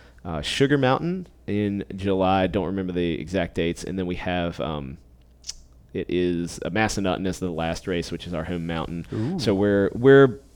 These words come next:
Speaker 1: aiming to do pretty well there too. Um, we like, our team likes technical courses over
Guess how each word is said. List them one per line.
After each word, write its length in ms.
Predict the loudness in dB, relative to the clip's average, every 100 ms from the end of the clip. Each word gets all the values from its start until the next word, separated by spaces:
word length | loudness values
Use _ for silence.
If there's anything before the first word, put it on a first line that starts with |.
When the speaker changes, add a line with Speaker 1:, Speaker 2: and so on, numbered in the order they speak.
| -20 -20 -4
Speaker 1:
aiming 300 | 4 6 6 4
to 100 | 2
do 160 | 2
pretty 220 | 4 4 6
well 200 | 6 6
there 180 | 4 2
too. 500 | 0 2 4 4 2 -4 -20 -20 -12
Um, 540 | -4 0 0 0 -4 -8 -12 -4
we 340 | 4 8 8
like, 560 | 6 6 8 6 2 0
our 160 | 2
team 280 | 2 0 2
likes 320 | 2 0 -2
technical 760 | -2 -4 -2 -4 0 0 0 -6 -14
courses 680 | -2 -2 0 -2 -2 -6 -14 -20 -20 -16 -2
over 540 | 0 2 0 0 -2